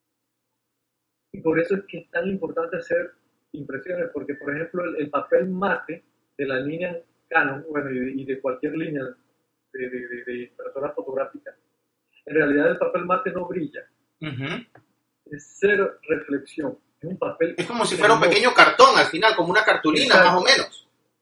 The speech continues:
Speaker 1: Exacto, pero por ese detalle que parece cartulina, a muchas personas no les gusta.
Speaker 2: Correcto, correcto.
Speaker 1: Porque sienten de que su, su fotografía está siendo impresa en una cartulina.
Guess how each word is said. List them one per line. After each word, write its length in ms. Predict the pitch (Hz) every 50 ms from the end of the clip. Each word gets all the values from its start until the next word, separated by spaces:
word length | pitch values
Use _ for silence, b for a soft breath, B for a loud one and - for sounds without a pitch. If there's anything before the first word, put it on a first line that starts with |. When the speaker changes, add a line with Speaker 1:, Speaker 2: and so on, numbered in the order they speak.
| _ _ _ _ -
Speaker 1:
Exacto, 600 | 151 147 127 - 175 165 156 - - 135 123 -
pero 360 | - 165 160 160 147 147 - _ _ _ _ _ _ _ _ _ _ _
por 220 | 156 151 151 165
ese 300 | 226 262 254 254 233 202
detalle 460 | 185 165 - - 180 175 180 180 170 -
que 80 | 165
parece 460 | 165 - 147 156 151 147 - 170 - _ _ _ _ _ _ _
cartulina, 760 | 165 151 139 - - 160 147 147 160 160 147 139 135 139 - _ _ _ _ _
a 40 | 143
muchas 320 | 143 151 156 143 180 170
personas 340 | 165 165 - 165 156 165 160
no 120 | 160 165 160
les 200 | 156 156 160 -
gusta. 300 | 285 285 - - - - _
Speaker 2:
Correcto, 720 | _ 170 175 180 180 - - - - - 156 - - - -
correcto. 460 | 151 156 165 185 190 - - - -
Speaker 1:
Porque 400 | 185 185 165 - 180 170 165 165
sienten 520 | - - 196 196 208 196 208 214 208 185 -
de 120 | - 160 143
que 200 | 160 156 143 -
su, 220 | 175 170 160 151 - _ _ _ _
su 260 | _ - 156 143 - _ _ _
fotografía 580 | 170 156 - 156 143 143 143 - 185 196 196
está 340 | 190 - - _ 190 175 175
siendo 220 | - 196 185 185
impresa 380 | 185 175 - 185 180 185 - 190
en 100 | 180 180
una 120 | 185 175
cartulina. 540 | - - - - - 147 160 165 147 131 -